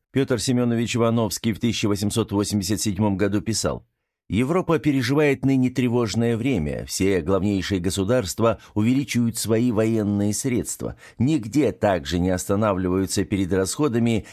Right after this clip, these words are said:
как бы велики они ни были. Во всех государствах эти бюджеты были усилены чрезвычайными кредитами,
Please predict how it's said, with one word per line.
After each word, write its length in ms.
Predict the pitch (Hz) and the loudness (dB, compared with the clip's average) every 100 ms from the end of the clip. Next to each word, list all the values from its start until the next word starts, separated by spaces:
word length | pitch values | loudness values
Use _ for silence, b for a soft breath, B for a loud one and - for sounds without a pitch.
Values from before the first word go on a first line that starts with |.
| B | B
как 240 | 143 135 | 0 0
бы 120 | 104 127 | 0 2
велики 380 | 123 120 123 123 | 2 0 0 2
они 220 | 117 123 | 2 2
ни 200 | 123 113 | 2 0
были. 380 | 76 73 50 - _ - | 0 -4 -6 -14 _ -2
Во 160 | 92 | 0
всех 300 | 95 107 92 | 2 0 0
государствах 720 | 90 85 87 92 85 - 90 98 | -2 -4 0 0 0 -2 -2 -2
эти 160 | 85 | -4
бюджеты 640 | 87 87 76 95 113 92 | -2 -2 -2 0 0 -2
были 260 | 76 90 92 | 0 0 0
усилены 720 | 90 95 113 101 101 104 107 B B | 0 -2 0 2 2 0 -2 B B
чрезвычайными 920 | - 110 98 104 107 117 104 101 104 | -2 0 2 0 0 0 0 2 0
кредитами, 840 | 101 107 104 123 143 95 92 90 | 0 -2 -2 -2 0 0 0 0